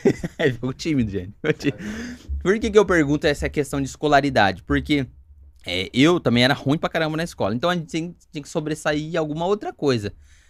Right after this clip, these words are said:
Na resenha, no, no, no jeito de falar, em união de grupo, você tinha alguma coisa que desde moleque o pessoal já falava, "Não, o Fernando é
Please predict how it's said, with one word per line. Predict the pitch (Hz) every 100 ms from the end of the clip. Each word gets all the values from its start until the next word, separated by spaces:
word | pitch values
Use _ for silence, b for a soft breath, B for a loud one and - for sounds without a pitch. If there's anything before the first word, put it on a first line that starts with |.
| b
Na | -
resenha, | 104 131 107 123 160 156 127 107
no, | 104 117 113 104
no, | 104 110 110 101 107
no | 110 110
jeito | 127 139
de | 123
falar, | 120 110 101 135 147
em | 131 117
união | 104 123 131 139 131 135 120
de | 110
grupo, | 110 123 151 139 117
você | -
tinha | - 151
alguma | 147 127 127
coisa | 127 123 120
que | -
desde | 135 135
moleque | 127 120 120
o | 123
pessoal | - 120 113
já | 110
falava, | 107 104
"Não, | 110 104
o |
Fernando | - 101 104 113
é | 127